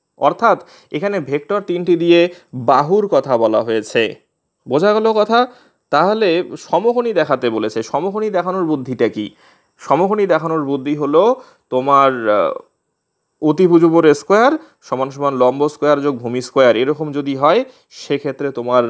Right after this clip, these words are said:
আহ, সেটা সমকোণী ত্রিভুজ হবে, ঠিক আছে? এখানে অঙ্কটা দেখো,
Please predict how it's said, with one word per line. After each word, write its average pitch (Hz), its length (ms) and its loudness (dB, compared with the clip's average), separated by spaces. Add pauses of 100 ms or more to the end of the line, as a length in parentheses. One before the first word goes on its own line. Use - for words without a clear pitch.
(320)
আহ, 110 240 2
সেটা 151 520 0 (420)
সমকোণী 139 560 -2
ত্রিভুজ 110 380 -6
হবে, 104 300 -4 (220)
ঠিক 190 160 2
আছে? 254 340 0 (1200)
এখানে 165 580 2
অঙ্কটা 160 420 -2
দেখো, 139 480 0